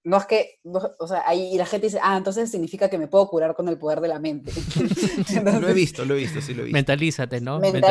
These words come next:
Speaker 3: Mentalízate, imagínalo.
Speaker 1: Imagínalo. Entonces,
Speaker 3: <laughs>
Speaker 1: no necesariamente, o sea, no necesariamente es que tú te autocuras, sino que tú puedes cambiar tu... Eh, tu,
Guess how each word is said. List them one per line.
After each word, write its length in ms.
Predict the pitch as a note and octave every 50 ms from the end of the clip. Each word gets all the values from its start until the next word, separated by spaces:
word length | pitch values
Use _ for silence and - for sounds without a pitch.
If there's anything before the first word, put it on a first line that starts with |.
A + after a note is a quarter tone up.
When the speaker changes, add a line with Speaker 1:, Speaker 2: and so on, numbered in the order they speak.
| G3+
Speaker 3:
Mentalízate, 380 | A3 A#3+ A#3+ A3+ A3 - - C#3
imagínalo. 720 | B2+ A#2 A#2 - - D3 C3+ C#3 C#3 B2 B2 A#2+ A#2+ A#2+ B2
Speaker 1:
Imagínalo. 540 | B2+ F3+ F3+ - A#3+ A3 G#3 F3+ E3+ E3 E3
Entonces, 300 | D#3+ G#3 A3 A#3 A#3 -
Speaker 3:
<laughs> 200 | - - - - A3+
Speaker 1:
no 100 | B3+ C#4+
necesariamente, 720 | D4 D#4 C#4+ A#3+ A3 A3 G3 G3 G3 G3+ G#3 G#3 G3 - E3+
o 20 |
sea, 100 | G3 F#3
no 180 | F#3 G3+ A3+ A#3+
necesariamente 480 | B3 B3 A3+ G3 F#3 F#3 F#3 F3+ - G3+
es 60 | G3
que 120 | - E3 -
tú 200 | - D3+ D3+ D3+
te 100 | - - -
autocuras, 760 | D3 D3 D3 - D3 C#3+ - E3 E3 D#3 D#3+ F3 A#3 - -
sino 280 | - E3+ E3+ E3+ E3+ E3+
que 280 | G3 G3 G3 G3 _ _ _ _
tú 140 | - G3 G3 -
puedes 200 | G#3 G#3+ G#3 G#3
cambiar 540 | - E3+ D#3 D#3 E3 E3+ E3+ E3 E3+ - -
tu... 320 | - F3 F3 F3 F3 F3 - D#3
Eh, 400 | C#3+ C#3+ C#3 C#3 C3+ A#2+ - _ _ _ _ _ _ _ _ _ _ _ _ _ _ _ _ _ _ _ _
tu, 140 | - D3+